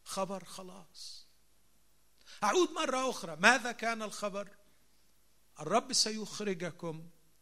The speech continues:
من أرض العبودية ويدخلكم إلى أرض تفيض لبنا وعسلا. ده الخبر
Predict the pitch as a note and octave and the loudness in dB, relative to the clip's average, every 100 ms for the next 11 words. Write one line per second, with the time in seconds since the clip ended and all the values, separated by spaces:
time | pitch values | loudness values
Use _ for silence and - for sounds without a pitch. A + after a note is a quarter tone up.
0 | _ - _ - - D3 D3+ - B3+ C4+ | _ -20 _ -20 -14 -8 -6 4 4 4
1 | B3+ G#3+ F#3 E3 C#3+ C#3 A2+ A2+ - _ | -6 -4 -2 -2 -2 -4 -6 -12 -18 _
2 | - _ _ _ _ _ _ - - E3 | -20 _ _ _ _ _ _ -20 -6 0
3 | D#3 - F#3+ F#3+ F3 D#3+ D3+ C#3+ C#3 D#3 | 0 2 0 0 -4 -2 2 2 2 0
4 | C#3 C#3 C3+ D3 B2+ C#3+ C3+ A#2+ B2+ B2+ | 0 -2 -6 -6 -4 0 0 0 -4 -2
5 | B2 A#2+ A#2 A2 G#2+ - _ _ - - | -2 -4 -6 -12 -16 -20 _ _ -20 -20
6 | B2 G2+ G2+ - - - - - - - | -14 -12 -4 -6 -6 -14 -20 -20 -20 -20
7 | - - - - _ - C4+ - C#4 C#4 | -20 -20 -20 -20 _ 0 0 2 0 2
8 | B3+ | 0